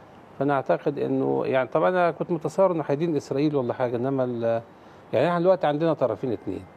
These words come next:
الطرف السوري بقطع النظر عنه صراع داخلي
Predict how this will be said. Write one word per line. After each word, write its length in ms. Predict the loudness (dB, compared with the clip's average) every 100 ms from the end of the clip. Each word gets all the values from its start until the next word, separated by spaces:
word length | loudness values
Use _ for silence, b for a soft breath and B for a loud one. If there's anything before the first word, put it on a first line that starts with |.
| -20
الطرف 280 | -2 0 0
السوري 440 | -4 -2 -2 -2 -4 -12 B B -20 -14
بقطع 300 | -4 0 2
النظر 380 | 2 2 2 2
عنه 320 | 2 0 -2
صراع 260 | -2 0 2
داخلي 500 | 0 -4 -4 -4